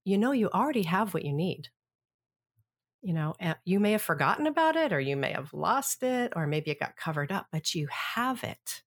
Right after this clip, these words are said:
And of course, that's Second Peter one three, which says, "His divine power has given us everything we need for a godly life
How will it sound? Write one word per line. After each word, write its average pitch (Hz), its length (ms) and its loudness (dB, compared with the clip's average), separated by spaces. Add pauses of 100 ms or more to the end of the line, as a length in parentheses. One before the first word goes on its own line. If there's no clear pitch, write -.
(1040)
And 185 120 2
of 175 100 0
course, 202 300 0
that's - 320 0
Second - 360 -2
Peter 180 500 -2
one 175 260 2
three, 226 460 0
which 175 260 -4
says, 170 460 0
"His 196 200 -2
divine 170 380 0
power 185 460 0
has 170 220 -2
given 180 300 -2
us 156 180 -2 (100)
everything 175 760 -2
we 165 180 0
need 160 380 -2
for - 180 -6
a 160 200 -4
godly 156 440 -4
life 147 520 -6